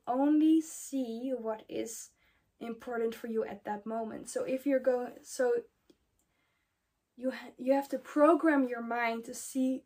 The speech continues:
the results. You have to program your mind to see what you want it to see. You have to program your mind to get the results you want to have.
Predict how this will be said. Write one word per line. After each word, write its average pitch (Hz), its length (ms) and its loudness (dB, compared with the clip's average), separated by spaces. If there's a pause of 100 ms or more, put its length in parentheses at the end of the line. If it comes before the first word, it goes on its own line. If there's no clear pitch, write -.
(120)
the 247 100 -12
results. 233 560 -4
You 233 80 -8
have 220 140 -12
to 262 80 -8
program 294 600 4
your 233 140 -8
mind 226 480 -2 (600)
to 240 100 -12
see 233 600 0
what 226 360 -4
you 240 100 -2
want 220 360 0
it 214 140 -6
to - 100 -14
see. - 520 -10 (220)
You 240 80 -4
have 233 100 -6
to 262 80 -6
program 269 600 8
your 233 180 -6
mind 240 580 -4 (640)
to 262 160 0
get 233 300 2
the 247 80 -2
results 233 520 0
you 247 80 -8
want 220 280 -4
to - 100 -16
have. 214 520 -4